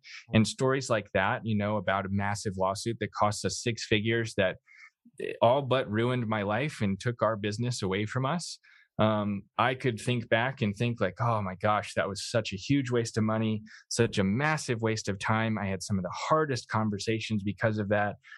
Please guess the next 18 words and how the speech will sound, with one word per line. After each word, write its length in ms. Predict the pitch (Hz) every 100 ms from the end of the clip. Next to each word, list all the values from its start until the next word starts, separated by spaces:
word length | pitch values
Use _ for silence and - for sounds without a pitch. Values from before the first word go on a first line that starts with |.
| - -
I 80 |
could 220 | 101 98 98
think, 160 | 98
"Why 340 | 98 120 127 120
me? 360 | 117 120 120
Why 300 | 110 113 117
me? 360 | 113 110 113 110 101
You 120 | 95
know, 120 | 92
why 220 | 92 113
did 140 | 127 113
this 140 | 107
happen 320 | - 107 117
to 40 | 107
me?" 140 | 104
All 100 | 101
that 140 | 101 -
stuff. 280 | 107 104